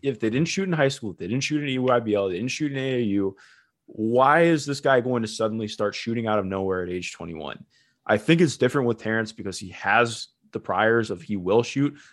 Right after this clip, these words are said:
I just think his mechanics need tweaking. Like, he's a very good free throw shooter.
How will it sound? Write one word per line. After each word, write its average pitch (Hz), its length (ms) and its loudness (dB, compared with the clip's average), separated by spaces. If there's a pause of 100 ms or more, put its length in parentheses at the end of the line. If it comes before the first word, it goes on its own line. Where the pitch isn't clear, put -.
(140)
I 104 80 2
just 107 320 0
think 101 140 -4
his 95 160 -4
mechanics 95 480 -6
need 107 100 -4
tweaking. 123 500 -4
Like, 95 200 -2
he's 104 200 -2
a 92 60 -2
very 98 380 0
good 104 200 2
free 107 200 -4
throw 107 200 0
shooter. 104 520 0